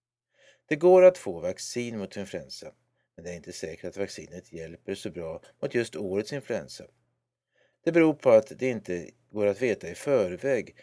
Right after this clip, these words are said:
vilket sorts virus som kommer att sprida sig i Sverige just i år.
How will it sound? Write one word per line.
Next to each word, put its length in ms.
vilket 380
sorts 280
virus 380
som 180
kommer 260
att 80
sprida 360
sig 160
i 60
Sverige 460
just 360
i 80
år. 220